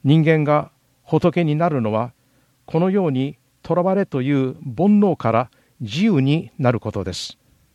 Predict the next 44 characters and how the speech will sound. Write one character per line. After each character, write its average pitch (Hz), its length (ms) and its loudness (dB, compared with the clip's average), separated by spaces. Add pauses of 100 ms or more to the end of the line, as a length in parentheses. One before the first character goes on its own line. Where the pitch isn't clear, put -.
(880)
お 123 80 -4
釈 117 180 0
迦 110 40 -4
様 101 240 -2
は、 107 180 -4 (640)
仏 165 400 0
と 135 260 -4 (220)
な 127 140 0
ら 190 100 4
れ 135 100 4
て 104 140 -6
も、 147 220 -4 (1080)
囚 156 80 -2
わ 180 200 2
れ 180 100 0
の 170 160 -2
心 165 380 -2
を 143 160 -4 (160)
取 196 300 -4
り - 120 -20
除 143 260 -4
か 196 100 -4
れ 180 100 2
た 139 120 0
の 107 80 -2
で 107 60 0
は 95 140 -2
な 90 100 -6
く、 90 220 -16 (920)
そ - 220 -2
れ 151 100 2
を 123 320 -2
見 120 220 0
届 139 560 0
け、 - 20 -20 (380)
包 196 320 0
み、 117 300 2 (400)
そ - 180 -4
れ 143 80 2
か 151 160 -2
ら 160 220 0 (280)
自 117 240 -4
由 208 160 2
に 147 300 -2